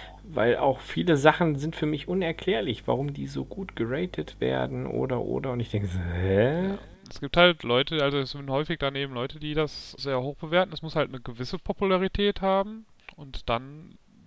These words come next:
Speaker 2: sehr hoch sein. Was auch n-, meiner Meinung nach noch recht sinnvoll ist, ist die Sortierung. Also wenn man jetzt eben auf Browse und dann All Board Games, da hat man eben diese Top einhundert,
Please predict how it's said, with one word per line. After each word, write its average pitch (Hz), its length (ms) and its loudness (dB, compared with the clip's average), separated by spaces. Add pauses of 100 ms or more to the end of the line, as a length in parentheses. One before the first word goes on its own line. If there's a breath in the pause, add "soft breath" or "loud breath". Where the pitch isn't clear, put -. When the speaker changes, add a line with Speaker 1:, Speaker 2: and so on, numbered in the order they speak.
Speaker 2:
sehr 139 580 2
hoch - 500 -6 (100)
sein. 117 280 -6 (640 loud breath)
Was - 540 -4 (120)
auch 82 360 0
n-, 151 300 -10
meiner 147 220 4
Meinung 151 220 4
nach 147 160 4
noch 151 160 -2
recht - 220 -2
sinnvoll 165 320 2
ist, 156 180 -2
ist 113 220 -8
die 127 120 -2
Sortierung. 151 540 -2
Also 127 200 -2
wenn 127 80 -6
man 127 100 -4
jetzt - 280 -6
eben 120 220 -6
auf 113 160 -6
Browse 160 340 6
und 143 60 -8
dann 123 120 -4
All 113 200 -2
Board 151 220 2
Games, 185 320 -2
da 127 80 -2
hat - 100 -4
man 127 80 -6
eben 123 160 -4
diese 120 180 -4
Top - 180 -4
einhundert, 156 500 2